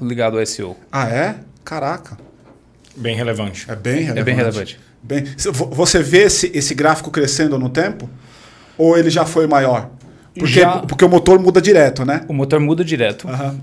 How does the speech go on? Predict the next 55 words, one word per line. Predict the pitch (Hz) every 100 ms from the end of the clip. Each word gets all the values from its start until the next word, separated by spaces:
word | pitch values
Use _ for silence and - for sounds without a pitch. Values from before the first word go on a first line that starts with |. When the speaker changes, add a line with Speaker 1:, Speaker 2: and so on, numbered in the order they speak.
| -
Speaker 1:
É. | 123 113 110 107
Speaker 3:
É, | 110
e, | 127
e |
a | 131
concorrência | 120 143 - 147 101 156 180 175
pela, | 151 131 127 113
pelas | 127 117
palavras-chave | - 110 113 135 147 139 135
Speaker 2:
Exato. | 127 123
Speaker 3:
do |
Google | 113 147 165 170
Speaker 2:
Fi-, | 175 -
Speaker 3:
também | 135 123
Speaker 2:
exato. | 117 139
Speaker 3:
fica | 135
Speaker 2:
Aí | 143
o |
Speaker 3:
muito | 165
Speaker 2:
leilão | 175 170 165 180
fica | - 160
muito | 170 185
caro | 180 185 196 214 226
e |
quando | 214 220
Speaker 3:
Não, |
é, | -
Speaker 2:
fica | -
Speaker 3:
é | 185
Speaker 2:
muito | 151
Speaker 3:
mesmo | 165 190
Speaker 2:
caro | 214
Speaker 3:
orgânico, | - 175 196 156 131
mesmo | 131 151
Speaker 2:
Aham. | 165
Speaker 3:
orgânico, | 165 175 139
porque | 107 120 131 123
provavelmente | 123 123 127 127 139 143
vem | 117 127
uma | 127
empresa | 127 127 123
nova | 127 120
de | 127
vinho | 113 117 165
e |
fala, | 165 120 107
"Pô, | 110
a |
gente | 104 107
precisa | 101 120 - - 131 135 151
se | 151 -
posicionar | 147 135 143 131 135
melhor | 131 127 131 143
em | 147 143
Malbec." | 135 143 135 120 - -